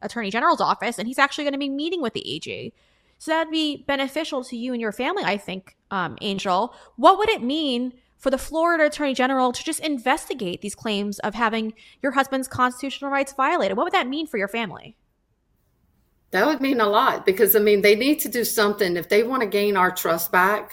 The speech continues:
Speaker 2: they have to do something. They have to do something on our behalf. I mean, as a family member,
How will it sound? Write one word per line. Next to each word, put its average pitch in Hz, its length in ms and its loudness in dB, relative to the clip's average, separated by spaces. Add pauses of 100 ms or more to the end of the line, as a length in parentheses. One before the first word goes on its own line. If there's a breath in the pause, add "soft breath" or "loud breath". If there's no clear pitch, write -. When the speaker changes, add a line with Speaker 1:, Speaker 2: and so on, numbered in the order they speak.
(100)
Speaker 2:
they 220 140 8
have 220 400 2
to 214 80 4
do 196 180 -2
something. 165 580 -4 (760 soft breath)
They 214 180 6
have 202 400 6
to 202 120 2
do 202 160 -2
something 190 720 -4
on 175 200 -4
our 175 180 2
behalf. 170 500 0
I 170 80 -2
mean, 175 220 -4
as 190 180 0
a 180 80 -2
family 202 440 0
member, 175 600 -2